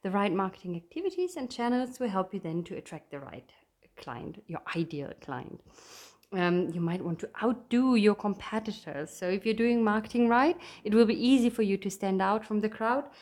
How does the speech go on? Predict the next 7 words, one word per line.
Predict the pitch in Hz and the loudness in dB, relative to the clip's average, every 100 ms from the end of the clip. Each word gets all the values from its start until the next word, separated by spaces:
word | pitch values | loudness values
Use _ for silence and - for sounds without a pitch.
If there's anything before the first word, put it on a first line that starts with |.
| - - | -14 -2
and | 202 | 2
differentiate | 214 220 196 233 226 214 | 2 2 0 2 0 -4
yourself | 208 - 175 180 | -4 -8 -8 -8
from | - 196 | -6 -2
the | 202 | -2
competitors, | 180 175 170 165 156 135 | -4 -10 -10 -16 -18 -16
actually. | - - - - - | -16 -18 -20 -16 -16